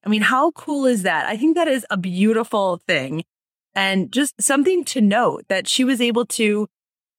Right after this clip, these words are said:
grow and change and really stretch herself throughout her career. But she is someone where you can say, "Okay, this is a woman who succeeded at the highest levels in tech.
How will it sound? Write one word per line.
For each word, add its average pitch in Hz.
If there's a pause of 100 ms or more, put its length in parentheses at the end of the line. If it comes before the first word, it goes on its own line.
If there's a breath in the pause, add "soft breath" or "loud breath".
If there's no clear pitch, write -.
(300)
grow 196
and 185
change 175 (240)
and 175 (160)
really 208
stretch -
herself 151
throughout 165
her -
career. - (800)
But 226 (160)
she 277
is 320
someone 214
where 196
you 214
can 233
say, 214
"Okay, 240
this 185
is 262 (100)
a 208
woman 220
who 208
succeeded 202
at 185
the 175
highest 170
levels 180
in 170
tech. -